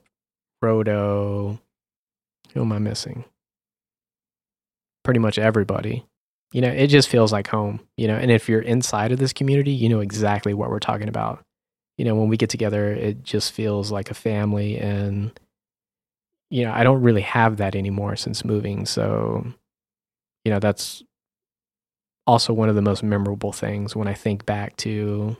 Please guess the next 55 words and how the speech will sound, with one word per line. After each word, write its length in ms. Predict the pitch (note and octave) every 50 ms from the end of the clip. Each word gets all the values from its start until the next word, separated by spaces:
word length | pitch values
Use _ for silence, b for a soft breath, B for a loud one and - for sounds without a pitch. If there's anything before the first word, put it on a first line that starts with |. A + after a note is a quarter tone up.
| _ _ _ _ -
you 100 | - G#2+
know, 160 | G#2 G2+ G2+
the 120 | G#2 A2
end 80 | G#2+ G2+
of 80 | G2 -
September, 500 | - G#2+ - A2+ A2 G#2 G2+ - - A#2 - _
you 80 | - A#2+
know, 120 | A2+ G#2
was 220 | G#2 G#2 G2+ - -
traveling 420 | - - A2 G#2+ G#2 G#2+ G#2 G#2
there, 360 | G2+ G#2 G#2 G#2 G2+ G2+ A2 - _ _ _ _ _ _ _ _ _ _ _ -
getting 220 | B2+ A#2 A#2 G#2
to 60 | G2
see 160 | F#2+ - G2+ G2+
y'all, 580 | G2 G#2 A2+ C3 B2 G#2+ G2 G2 G2+ A2+ - _ _ _ _ _ _ _ -
you 80 | - G2+
know, 240 | G2+ G2 G2 G2+ G2
the 160 | G2 G#2+ G#2
entire 400 | G2+ F#2+ - - A2+ A#2 A#2+ A2
team 240 | G#2 - G#2+ G2+ F#2+
from 180 | - G2+ G2
Austin, 640 | G2 G2+ - - - - - G#2+ G2+ G#2 G#2 A#2 - _ _ _ -
which 200 | A2 G2 - -
I 140 | G#2 G2
kind 260 | F#2+ - - G#2+ G#2 G#2
of, 100 | G2 G2+
like, 300 | G2+ G2+ G2 - - _ _ _ _ _ _ _ _ _ -
parted 380 | - - G#2+ G#2 G#2 G#2 F#2+
from 240 | - - - G#2 G2+
halfway 880 | G2+ - - G#2 G#2 - - - A2+ G#2 G2+ G2+ G2 G2 G2+ G2+ G#2+ - _ _ _ _ _ -
in, 160 | - A2+ G#2+
like, 360 | G2+ G2+ G2+ F#2+ F#2+ - - _ _ _ _ _ _ _ _ _ _ -
you 80 | A2
know, 80 | G#2 G2
our 180 | F#2 G2+ G2
training 400 | G#2 - - A2 G#2+ G#2 G2+ G2
montage, 720 | G2 G2 G2 F#2+ F#2+ - - A1+ A#1+ A#1+ A#1+ G#2 - - - _ _ _ _ _ _ _ _ -
you 100 | - G#2+
know, 140 | G#2+ G2+ G2+
or, 120 | G2+ G2+
like, 220 | G2 G2 G2 G2+ -
preparing 580 | - A2 G#2 - - A#2+ A#2 A2 G#2 G2+ G2+
for 160 | - - A2
that 180 | G2+ G2+ G2 -
tournament, 500 | - - G#2 G2+ G2+ G2+ G2 G2+ G#2+ -
you 80 | G#2+ G#2
know, 120 | G2+ G2
having 260 | F#2+ - A#2+ A#2+ A#2+
to 60 | A#2
leave 240 | A2 G#2+ A2 A2 G2+
in 60 | G2+
the 60 | G2 G2
middle 300 | G2 G#2+ A2 A2 G#2 G2+
of 100 | G2 G#2
that, 320 | G2 F#2+ G2+ G2+ G#2+ -